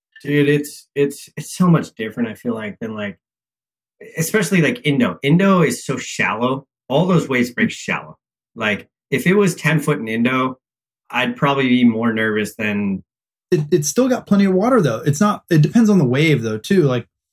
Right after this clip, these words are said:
Speaker 2: that's the thing. Like, you know, if you read about waves, like, you read about Uluwatu and Padang Padang and Yang Yang or whatever,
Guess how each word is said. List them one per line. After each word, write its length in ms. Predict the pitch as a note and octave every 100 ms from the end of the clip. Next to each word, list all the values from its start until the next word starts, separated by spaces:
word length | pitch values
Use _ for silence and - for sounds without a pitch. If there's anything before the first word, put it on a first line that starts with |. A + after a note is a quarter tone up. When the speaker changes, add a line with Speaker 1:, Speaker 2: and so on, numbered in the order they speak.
| _ _ -
Speaker 2:
that's 220 | F3+ F#3
the 60 | -
thing. 160 | F3 D#3+
Like, 240 | C3+ B2
you 60 | C#3+
know, 200 | C#3+ C#3+
if 140 | C#3+ G3+
you 140 | G#3
read 260 | C#3+ D#3+ F3+
about 320 | C#3 C3+ G#2+
waves, 500 | A#2 C3+ D#3 D3 -
like, 340 | C3+ A#2+ G#2+ _ _ _ _ _ _ -
you 120 | D#3
read 120 | D#3+
about 320 | D3 C#3 C#3
Uluwatu 680 | D#3 C3+ B2 A#2+ B2+ C3+ B2+
and 140 | B2
Padang 280 | B2+ C3 B2+
Padang 420 | B2 B2 A#2+ A#2+
and 180 | A#2 A#2
Yang 220 | B2 B2+
Yang 280 | B2 A#2+ A#2+
or 100 | A2+
whatever, 460 | A2+ C3+ A#2 A2